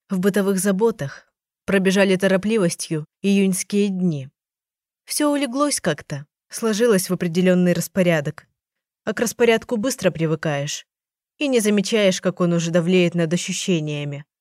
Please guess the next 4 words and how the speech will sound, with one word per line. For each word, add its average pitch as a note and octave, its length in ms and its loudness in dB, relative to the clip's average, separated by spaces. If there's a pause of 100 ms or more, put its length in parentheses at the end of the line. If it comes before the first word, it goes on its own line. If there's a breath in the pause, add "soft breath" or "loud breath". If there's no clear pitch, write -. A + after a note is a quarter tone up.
(580)
Во-первых, B3+ 560 0
ранние A3 380 2
утренние F3 420 0
подъемы. F3 640 -2